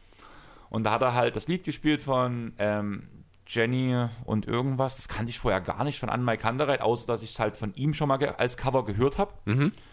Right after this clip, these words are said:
Speaker 1: Und da war so viel Applaus für ihn, der halt zum allerersten Mal so Straßenmusik gemacht hat, so,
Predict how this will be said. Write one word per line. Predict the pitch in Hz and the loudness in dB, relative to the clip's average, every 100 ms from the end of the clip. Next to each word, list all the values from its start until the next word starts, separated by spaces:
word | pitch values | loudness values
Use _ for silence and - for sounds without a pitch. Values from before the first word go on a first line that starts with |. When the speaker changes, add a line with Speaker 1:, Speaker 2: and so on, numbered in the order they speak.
| - - - - - - - | -20 -20 -20 -20 -20 -20 -12
Speaker 1:
Und | - 123 123 | 2 2 4
da | 113 113 | 4 4
war | 110 110 | 4 2
so | - 123 139 190 | 2 2 4 4
viel | - 151 | 2 2
Applaus | 123 113 110 147 | 2 4 2 2
für | - | 0
ihn, | 131 127 | -2 2
der | 113 | 2
halt | 113 - | 2 -2
zum | 117 | -2
allerersten | 113 127 123 123 | 0 2 0 -2
Mal | 113 104 | -4 -4
so | 104 | -6
Straßenmusik | 101 - 104 120 127 117 135 139 147 | -6 2 2 2 -2 -4 -4 -2 -6
gemacht | - 135 131 - | -4 -2 -2 -2
hat, | 135 | 0
so, | 143 135 | 2 0